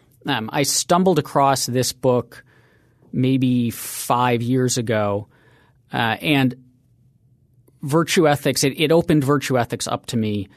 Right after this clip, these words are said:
This is a moral theory fairly distinct from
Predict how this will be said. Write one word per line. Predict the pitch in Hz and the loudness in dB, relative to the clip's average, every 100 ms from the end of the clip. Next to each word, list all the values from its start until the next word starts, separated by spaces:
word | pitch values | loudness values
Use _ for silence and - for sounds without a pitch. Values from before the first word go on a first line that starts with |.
| _ - | _ -8
This | - 151 | -2 0
is | 170 135 - _ _ - | 0 -2 -8 _ _ -4
a | 156 | 0
moral | 156 185 185 | 2 4 4
theory | - 180 156 151 139 127 - _ _ _ - | 2 0 2 4 2 0 -6 _ _ _ -16
fairly | - - 175 160 151 | -14 0 4 4 2
distinct | 139 - - 143 139 | 2 0 2 2 2
from | - - 117 113 107 | -4 -2 0 2 0